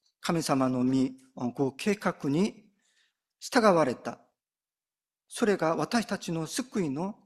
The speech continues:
始まりであったことでした。イエス様は罪人の列に並ぶことで、私たちを神様の子供という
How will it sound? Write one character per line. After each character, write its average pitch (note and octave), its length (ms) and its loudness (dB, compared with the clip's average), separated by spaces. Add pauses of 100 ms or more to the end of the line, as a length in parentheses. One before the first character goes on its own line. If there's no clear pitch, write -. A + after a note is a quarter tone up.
(160)
始 B3 220 -2
ま G3 160 4
り E3+ 240 -4 (200)
で D3+ 180 -8
あ C3+ 80 -4
っ - 140 -20
た B2 220 -4 (480)
こ - 120 -14
と - 200 -10
で B2+ 100 -6
し - 120 -10
た。 B2+ 180 -8 (2250)
イ D#3+ 80 -2
エ F3+ 40 4
ス - 60 -4
様 E3 220 4
は D3+ 420 4 (200)
罪 G#3 260 4
人 - 240 -4
の C#3+ 340 0 (1800)
列 G3 340 2
に B2+ 280 -2 (540)
並 E3 300 2
ぶ D#3+ 60 -6
こ F3+ 140 -6
と D3+ 200 -4
で、 C#3 380 -6 (760)
私 D3+ 280 -4
た C#3 120 -6
ち - 180 -8
を B2 100 -6 (580)
神 A#3+ 260 4
様 F#3+ 260 2
の E3+ 380 -2
子 B3 120 -6
供 G3+ 280 4
と - 340 -4
い C#3+ 120 -4
う F#3 200 -4